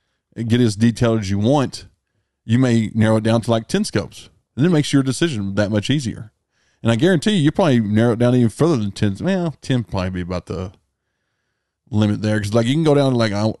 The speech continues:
do I want a thirty millimeter tube? Do I want a thirty-four millimeter tube? Do I want a large objective? Do I want a small objective? Uh, do I want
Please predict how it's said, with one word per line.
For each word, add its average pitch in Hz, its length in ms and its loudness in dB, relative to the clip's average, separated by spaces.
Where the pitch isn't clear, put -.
do 104 220 2
I 101 100 2
want 104 240 2
a 92 80 0
thirty 98 280 -2
millimeter 104 420 0
tube? 123 360 -2
Do 113 80 -2
I - 20 0
want 117 140 -2
a - 40 -12
thirty-four 104 440 -2
millimeter 113 360 0
tube? 123 280 -2
Do 104 120 0
I 92 60 0
want 107 220 0
a 95 160 -6
large 107 300 0
objective? 123 520 0
Do 120 80 0
I 104 40 2
want 92 120 0
a 95 80 -4
small 123 280 0
objective? 131 600 -2
Uh, 95 440 -2
do 101 120 -2
I 92 60 0
want 92 340 -6